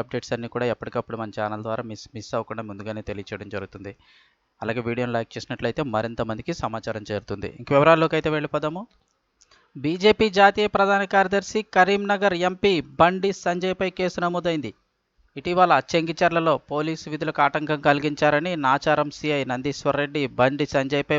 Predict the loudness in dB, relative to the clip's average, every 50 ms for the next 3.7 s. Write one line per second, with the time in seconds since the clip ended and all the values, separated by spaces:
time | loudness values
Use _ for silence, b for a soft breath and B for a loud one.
0 | 2 2 2 2 2 0 -2 -4 -4 -4 -4 -2 0 0 0 0 -2 -4 -4 -4
1 | 0 0 0 0 0 -2 B B B B B B B B B B B B 0 2
2 | 2 2 2 0 -2 0 2 2 2 2 2 2 0 0 0 -2 -4 2 4 4
3 | 4 4 0 -2 0 0 0 2 0 -2 0 2 0